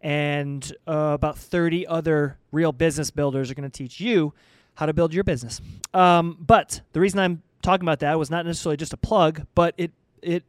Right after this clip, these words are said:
uh, thrusts us into today's topic, which is building a community. So when we were looking for ways to do this first year event with no brand and no audience, we've tried to figure out the best way to build a community as well as make people feel like they're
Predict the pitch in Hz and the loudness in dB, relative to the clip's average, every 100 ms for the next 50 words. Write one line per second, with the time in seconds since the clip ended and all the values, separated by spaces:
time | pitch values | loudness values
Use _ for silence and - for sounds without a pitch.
0 | _ _ _ - 135 - 190 - 180 156 | _ _ _ -12 -10 0 2 4 0 -2
1 | 165 - 151 170 156 147 151 143 139 151 | -2 0 0 0 -2 -2 -4 -4 -4 -6
2 | - 123 - 175 165 156 143 147 147 127 | -10 -4 2 2 2 -4 -6 -6 -6 -6
3 | - 180 165 - - - 185 294 320 262 | 2 2 2 -2 -12 -2 2 2 2 2
4 | 233 208 190 165 165 160 147 - 151 147 | 0 -2 0 2 2 2 -2 -4 -2 -2
5 | 143 - _ 147 180 170 156 - 185 - | -4 -10 _ 0 0 0 -4 -2 -2 0
6 | 175 185 175 147 143 165 - 127 127 143 | 0 2 2 0 0 -4 -8 -8 -6 2
7 | 180 165 151 156 160 160 135 135 160 160 | 2 2 0 0 -2 -2 -4 0 4 4
8 | 139 135 135 139 - - _ _ 165 160 | 4 0 -6 -8 -12 -20 _ _ -2 2
9 | 202 196 190 185 175 160 139 165 - 156 | 2 2 0 2 2 2 0 0 2 0
10 | 156 - 143 120 165 156 156 - 165 156 | 0 -2 -4 -2 0 2 0 -4 -10 -10
11 | - 143 160 202 175 131 135 _ _ 156 | -8 -4 0 2 2 -2 -8 _ _ -2
12 | 156 151 190 185 175 147 - 160 180 - | 0 2 4 4 2 -2 -6 -4 -4 -6
13 | 180 165 147 - 175 180 160 147 139 135 | -8 -8 -10 -6 0 2 2 0 -2 -4
14 | _ 160 147 | _ -2 -2